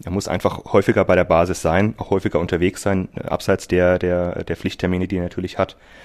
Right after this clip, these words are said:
Mh, Glaubwürdigkeit ist das Stichwort für mich. Aber wer Grindels Nachfolger antreten soll, weiß ich nicht. Also derzeit sehe ich bei den prominenten Vorschlägen,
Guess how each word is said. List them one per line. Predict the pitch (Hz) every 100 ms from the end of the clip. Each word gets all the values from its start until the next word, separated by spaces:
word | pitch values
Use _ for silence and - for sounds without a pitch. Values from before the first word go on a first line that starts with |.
| - - - - -
Mh, | 101 101 95 -
Glaubwürdigkeit | 110 - 147 117 104 87
ist | 104
das | -
Stichwort | - - 95
für | -
mich. | 78 78 - - - - - - - - - -
Aber | - 98 101 101 - - -
wer | 104 113
Grindels | - 117 113 -
Nachfolger | 95 104 113 101
antreten | 98 - 101 101
soll, | 98 92 95 - -
weiß | 78 82
ich | 85
nicht. | 80 -
Also | 82 92
derzeit | 98 104 107 95
sehe | 95
ich | 95
bei | - 92
den | 92
prominenten | - 87 87 90
Vorschlägen, | 95 87 - 92 90 87